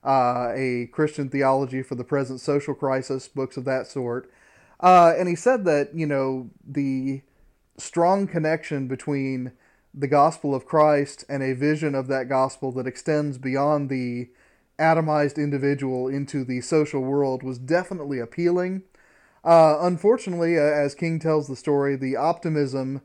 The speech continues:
uh, that drives Rauschenbusch ultimately just wasn't tenable. He thought that, you know, with the right kind of social adjustments, uh, that basically, you know, the, the social sins that plague us could basically be eliminated.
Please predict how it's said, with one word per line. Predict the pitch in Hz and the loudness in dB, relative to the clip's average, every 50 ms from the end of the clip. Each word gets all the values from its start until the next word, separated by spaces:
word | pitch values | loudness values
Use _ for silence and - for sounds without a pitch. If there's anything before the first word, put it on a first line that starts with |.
| _ _ _ _ _ _ _ | _ _ _ _ _ _ _
uh, | - 143 143 139 135 131 131 131 | -2 0 2 2 2 2 0 0
that | 131 139 135 131 | -2 -2 -4 -4
drives | 131 151 143 139 139 139 139 135 123 131 | -2 -2 0 0 2 0 0 -2 -4 -4
Rauschenbusch | 139 135 139 143 143 - 143 131 135 131 131 127 - - - | -2 0 0 -2 -2 -4 -6 -4 -2 -2 -2 -4 -4 -6 -4
ultimately | 143 151 151 156 160 147 139 139 139 | -2 -2 0 0 -2 -4 -4 -4 -4
just | 127 131 - - | -4 -6 -8 -6
wasn't | 135 131 - 127 127 120 | -6 -6 -6 -8 -12 -6
tenable. | - 156 143 127 120 117 110 113 123 | -4 -4 -2 -2 -4 -8 -8 -8 -6
He | 131 139 | -6 -6
thought | 143 - 143 131 135 135 - | -2 0 0 0 0 -2 -2
that, | 135 131 127 127 131 - - _ _ _ _ _ _ _ | -2 -2 -2 -4 -4 -8 -12 _ _ _ _ _ _ _
you | 147 147 143 | -6 -4 -2
know, | 139 131 127 | 0 0 -2
with | 127 131 143 - | -2 -2 -4 -4
the | 143 131 | -2 0
right | 139 147 147 123 - | 2 2 0 0 0
kind | 151 151 143 143 139 131 | -2 -2 -2 -2 -2 -2
of | 131 131 131 123 123 | 0 -2 -2 -4 -6
social | - - 156 151 143 - 147 139 135 131 131 135 - _ _ _ _ _ _ _ _ _ _ _ | 0 2 2 2 2 0 -4 -2 -2 -2 -4 -4 -8 _ _ _ _ _ _ _ _ _ _ _
adjustments, | - 143 147 127 139 156 156 156 - - 147 135 135 135 - - - - _ _ _ _ _ _ _ | -2 -2 0 2 2 2 2 2 -2 -6 -6 -6 -6 -6 -8 -14 -18 -20 _ _ _ _ _ _ _
uh, | - 147 147 143 139 135 135 131 135 | 2 4 4 4 4 4 2 2 0
that | 131 147 143 131 | 0 -2 -2 0
basically, | 139 151 160 156 156 - 151 139 135 131 | 2 2 2 0 -2 -4 -2 -2 -2 -2
you | 131 139 | -2 -2
know, | 135 131 127 127 | -2 -2 -2 -2
the, | 123 131 127 123 123 123 123 | -2 -4 -4 -4 -4 -6 -6
the | 123 127 127 123 | -6 -6 -8 -8
social | - - 160 160 156 156 151 143 135 | 0 2 2 2 4 2 -2 -4 -4
sins | - - 151 147 143 139 131 135 135 135 - - - _ _ _ _ _ _ _ | -2 -2 -2 -2 0 -2 -4 -4 -6 -8 -10 -12 -20 _ _ _ _ _ _ _
that | 143 135 135 135 127 - - | -6 -2 -2 -2 -2 -6 -6
plague | - 165 160 160 156 143 143 | 0 2 4 4 4 4 2
us | 135 135 131 - | 0 0 -2 -6
could | - - 143 139 | -6 -6 -6 -2
basically | 131 135 139 135 - - 135 | 0 -2 -2 -2 -4 -6 -6
be | 131 131 131 | -4 -2 -2
eliminated. | 123 123 139 143 135 131 120 117 113 117 117 110 123 - | -2 -2 -4 -4 -4 -6 -6 -8 -10 -10 -12 -12 -14 -16